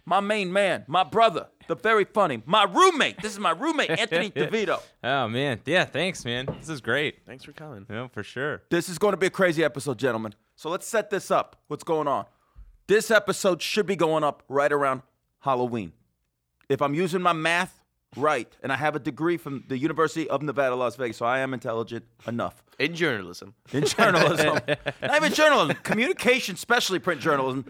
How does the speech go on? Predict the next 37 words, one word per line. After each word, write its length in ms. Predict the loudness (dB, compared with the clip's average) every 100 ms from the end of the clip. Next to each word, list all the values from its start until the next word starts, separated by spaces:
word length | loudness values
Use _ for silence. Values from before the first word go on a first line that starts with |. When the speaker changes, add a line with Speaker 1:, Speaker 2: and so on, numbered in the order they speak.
| -6
Speaker 1:
They 80 | 0
don't 120 | 0
have 40 | 0
a 40 |
journalism 460 | 0 2 2 -2 -6
school, 420 | -8 2 2 4
and 100 | 0
it's 80 | 0
not 140 | 0
accredited. 500 | 2 2 0 0 -8 _ -6
Speaker 2:
Ah. 280 | -4 -4 -12 -6
Speaker 1:
So 160 | -2
you 180 | -2 -2
basically 500 | 0 0 -2 -4 -2
could 140 | -2
have 80 | 0
got 120 | 0
a 40 | 0
better 220 | 0 -2
degree 280 | -4 -2 0
out 80 | 0
of 60 |
a 40 | -2
Cracker 340 | -2 -2 -2
Jack 280 | -4 -6 -2
box 340 | -2 -2 -12 -8
than 120 | -2
what 100 | 2
I 140 | 2 2
got. 420 | 0 -2 -4 -6
Speaker 2:
<laughs> 80 | _
Speaker 1:
And 100 | 0
I'm 160 | 2 2
allergic 360 | 4 2 2
to 40 | -6
Cracker 340 | 2 2 2
Jacks. 360 | 0 2 0